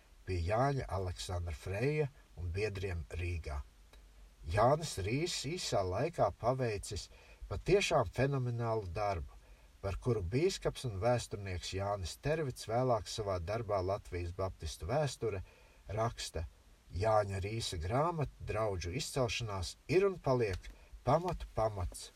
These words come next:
Latvijas baptistu draudžu vēstures izzināšanā." Diemžēl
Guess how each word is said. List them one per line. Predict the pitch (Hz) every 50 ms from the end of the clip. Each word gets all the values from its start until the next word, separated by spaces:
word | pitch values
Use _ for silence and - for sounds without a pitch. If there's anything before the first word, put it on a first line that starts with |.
| - -
Latvijas | - - 107 139 175 - - 165 156 147 139 131 107 98
baptistu | 90 82 92 110 131 - - 147 131 - - -
draudžu | 85 82 90 95 101 110 117 117 107 117 - - - - - - -
vēstures | 87 95 98 104 98 90 - - - 104 98 92 87 - - - - - -
izzināšanā." | - 95 95 87 85 87 87 87 85 80 78 - - 82 80 76 76 - - - - - - - - - - - - - - - - - - - - - -
Diemžēl | - 123 190 208 196 151 135 156 170 180 180 170